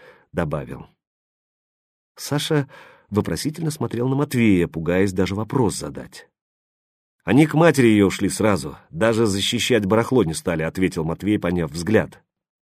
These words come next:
Жена сказала, что вид у этой подлоты был такой, что минута её саму бы с детём выкинули. "Хотел было сунуться в одну нашу московскую хатку", продолжал он,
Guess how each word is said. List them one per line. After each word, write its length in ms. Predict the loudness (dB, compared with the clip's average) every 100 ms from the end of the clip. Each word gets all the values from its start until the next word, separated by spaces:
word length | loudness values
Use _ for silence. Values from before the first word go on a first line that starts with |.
| _ -2
Жена 300 | 4 4 4
сказала, 400 | 2 4 4 4
что 180 | 4
вид 220 | 6 6 4
у 60 |
этой 180 | 2 0
подлоты 420 | 0 2 4 4
был 160 | 2 0
такой, 360 | -2 2 2
что 220 | 2 0 4
минута 520 | 6 6 8 6 4 -6 -16 -4
её 220 | 2 2
саму 280 | 6 6 8
бы 140 | 6
с 60 | 4
детём 400 | 2 4 4 4
выкинули. 520 | 2 -2 -8 -12 -18 _ _ _ _ _ _
"Хотел 300 | -4 2 4
было 200 | 6 6
сунуться 460 | 6 6 6 6 2
в 40 |
одну 220 | 2 4
нашу 240 | 2 2 2
московскую 560 | 0 2 2 2 0
хатку", 420 | 2 2 0 0 -4
продолжал 580 | 0 0 2 2 2
он, 220 | 2 0